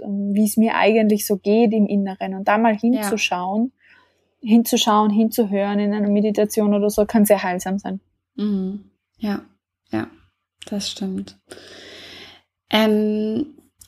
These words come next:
Speaker 2: ich wollte dich noch fragen, ob's irgendwie negative Rückmeldungen gab aus deinem Umfeld, als du gesagt hast, du wechselst jetzt von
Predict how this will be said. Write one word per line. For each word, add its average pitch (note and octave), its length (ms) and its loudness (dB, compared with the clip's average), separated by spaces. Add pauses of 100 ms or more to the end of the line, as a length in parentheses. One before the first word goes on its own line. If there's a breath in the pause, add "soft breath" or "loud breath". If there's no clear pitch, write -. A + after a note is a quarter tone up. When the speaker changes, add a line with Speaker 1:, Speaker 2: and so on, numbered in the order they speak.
(300)
Speaker 2:
ich A#3 180 0
wollte C4+ 160 4
dich - 100 0
noch C4 140 6
fragen, B3+ 320 -4
ob's - 400 -6 (280)
irgendwie G#3 1080 0
negative A#3 760 2
Rückmeldungen A3 420 -2
gab G3+ 380 -2
aus G3+ 200 0
deinem G3+ 200 2
Umfeld, A3+ 540 2
als G3 220 0
du G3+ 60 -4
gesagt G3 440 2
hast, F#3+ 460 -4 (120)
du F#3+ 280 -4
wechselst G3+ 580 2
jetzt F#3 500 0 (220)
von F#3+ 760 0